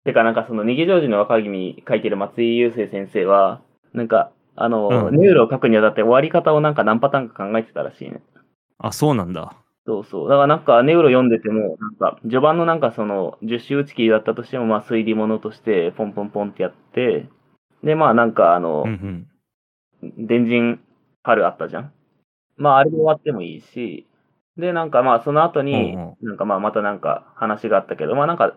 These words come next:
Speaker 1: どこで終わってもまあ、キリがいいようにはやってたらしい。
Speaker 2: へー。
Speaker 1: だから、
Speaker 2: めちゃくちゃ考えてますね。
Speaker 1: な-、
Speaker 2: へー。
Speaker 1: ね。そう、なんか、能神ネイルが最初の連載ではって思うんだけど、めっちゃうまくやってるから。
Speaker 2: あ、あれ最初の連載なの？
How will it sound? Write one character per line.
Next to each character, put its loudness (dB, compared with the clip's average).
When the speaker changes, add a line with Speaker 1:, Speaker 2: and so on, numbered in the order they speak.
Speaker 1:
ど 0
こ 4
で 4
終 6
わ -8
っ -20
て -2
も 0
ま 0
あ、 -2
キ -8
リ -2
が 0
い -4
い -12
よ -8
う -8
に -10
は -6
や -18
っ -20
て -18
た -10
ら -10
し -20
い。 -20
Speaker 2:
へ 0
ー。 -2
Speaker 1:
だ -10
か -6
ら、 -4
Speaker 2:
め -6
ち -6
ゃ -2
く -20
ち 0
ゃ 2
考 -2
え 2
て -8
ま -2
す -6
ね。 -2
Speaker 1:
な-、 2
Speaker 2:
へ 2
ー。 2
Speaker 1:
ね。 -14
そ -2
う、 -4
な -14
ん -12
か、 -4
能 6
神 4
ネ 4
イ 4
ル 4
が 4
最 4
初 -4
の 0
連 -4
載 -2
で 0
は 2
っ -12
て -10
思 -4
う -8
ん -10
だ -6
け -10
ど、 -4
め -12
っ -16
ち -14
ゃ -4
う -8
ま -10
く -10
や -8
っ -14
て -16
る -12
か -8
ら。 -8
Speaker 2:
あ、 0
あ 2
れ -2
最 -2
初 -2
の -2
連 0
載 0
な 0
の？ -16